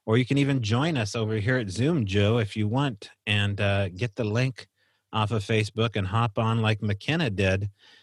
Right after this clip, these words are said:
Again, if anybody's listening here and, um, you know, you can't contribute finances, I get it.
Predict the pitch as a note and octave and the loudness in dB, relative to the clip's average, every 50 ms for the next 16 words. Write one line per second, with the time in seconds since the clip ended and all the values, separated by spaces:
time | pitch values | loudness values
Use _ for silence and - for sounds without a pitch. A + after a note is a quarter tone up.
0 | _ _ - G#2 G2 B2+ C#3+ D3 C3 A2 G2+ C#3+ D#3 D#3 D3 C#3 C3 A#2+ A2 G#2+ | _ _ -8 -4 0 2 2 2 2 0 0 -2 0 2 2 2 2 2 0 0
1 | A2+ A#2 C#3 D3 - - B2+ A2+ G2+ G2 G2 F#2 G#2+ G#2+ G#2 G#2 G#2+ A2+ A#2 G#2+ | 0 0 0 0 0 0 0 0 0 0 0 0 0 2 2 2 2 0 -2 -6
2 | - _ _ _ G#2+ G#2+ G#2+ G#2 G#2 G#2 G#2 G2 G#2+ G#2 G#2 G2+ G2 G2+ G2+ G2 | -10 _ _ _ 0 2 2 2 2 2 2 2 2 4 4 4 2 0 -2 -4
3 | - _ _ - _ _ _ _ _ _ _ _ _ _ B2+ B2+ B2 A2+ A2 A2+ | -8 _ _ -20 _ _ _ _ _ _ _ _ _ _ 0 2 4 4 4 4
4 | A2 C#3 D#3 - - - C3+ C3 C3+ A2 - - - A2 G#2 - - C#3 C3 C3 | 4 2 2 2 2 2 2 2 2 0 -6 -6 -4 -4 -4 0 0 0 2 2
5 | C#3 D3 D3 - _ - A#2+ A#2 B2 C3 C3 C3+ C#3+ C#3 - D3+ D#3 D#3+ E3 D3+ | 0 0 -2 -4 _ -2 0 2 2 4 2 2 0 0 -2 -2 -2 -2 -4 -6
6 | D3 - - _ _ _ _ _ _ _ _ _ _ _ _ - A2+ A#2+ A#2 G2+ | -8 -12 -18 _ _ _ _ _ _ _ _ _ _ _ _ 0 0 0 2 2
7 | G#2 G#2+ A2+ A#2 - - | 0 2 2 0 -4 -6